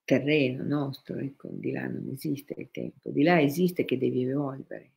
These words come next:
in quanto tempo non importa, l'importante è che tu evolva, perché non è il tempo che è importante di là,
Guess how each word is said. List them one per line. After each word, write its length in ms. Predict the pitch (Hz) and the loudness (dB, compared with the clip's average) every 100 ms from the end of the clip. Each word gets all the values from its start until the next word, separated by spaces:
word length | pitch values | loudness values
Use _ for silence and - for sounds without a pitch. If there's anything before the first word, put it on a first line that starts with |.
| _ | _
in 120 | - 143 | -10 -2
quanto 380 | 156 160 170 | 0 4 2
tempo 340 | 175 127 123 131 | 2 -2 -2 -6
non 160 | 139 117 | -6 -6
importa, 640 | 120 _ 180 131 _ _ _ _ _ _ _ _ | -12 _ -6 -6 _ _ _ _ _ _ _ _
l'importante 600 | - 135 135 139 220 - | -8 -4 -4 -2 -4 -4
è 40 | |
che 180 | - - | -6 -8
tu 100 | - | -4
evolva, 580 | 123 123 - - - 131 _ _ _ _ _ | -4 -2 -4 -6 -12 -20 _ _ _ _ _
perché 200 | - 156 | -2 2
non 140 | 190 190 | 4 6
è 40 | |
il 180 | 165 139 | 4 2
tempo 420 | - 131 123 131 | 0 0 -2 -10
che 140 | - 131 | -10 -8
è 40 | |
importante 720 | 127 - - - - 60 - | -8 -8 -10 -8 -8 -8 -10
di 160 | - - | -10 -10
là, 120 | - | -12